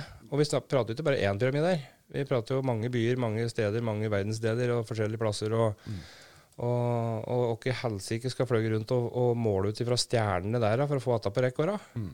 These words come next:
Speaker 1: Du må vel på en måte ha et lite overblikk ifra stjernene da, kanskje for å få til det, eller?
Speaker 2: Mm. Ja, det er jo spennende, for dem, eh, var det Maya nå,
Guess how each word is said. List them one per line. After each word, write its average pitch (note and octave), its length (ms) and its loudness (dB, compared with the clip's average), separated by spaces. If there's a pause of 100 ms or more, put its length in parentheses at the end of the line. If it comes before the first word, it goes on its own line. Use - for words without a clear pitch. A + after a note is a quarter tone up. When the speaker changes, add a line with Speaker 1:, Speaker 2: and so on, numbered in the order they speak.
Speaker 1:
Du C3+ 80 -4
må B2 220 2
vel F3 100 0
på - 240 -6
en D#3 60 6
måte C3+ 100 0
ha A#2+ 160 6
et - 140 -6
lite A2+ 100 0
overblikk G#2+ 400 2
ifra G2+ 400 0
stjernene C3+ 320 2
da, G3 80 2
kanskje C#3 240 0
for C3 80 2
å B2 80 4
få A#2 80 2
til A#2 160 -2
det, D3 140 0
eller? D#3+ 100 -6 (240)
Speaker 2:
Mm. F#2+ 100 2 (460)
Ja, A#2 80 0
det G#2 80 2
er A2+ 80 4
jo - 80 0
spennende, A#2+ 400 2
for C3 160 2
dem, B2+ 160 4
eh, A#2+ 400 4
var B2+ 80 2
det A#2+ 160 4
Maya G#2+ 160 4
nå, C#3+ 160 2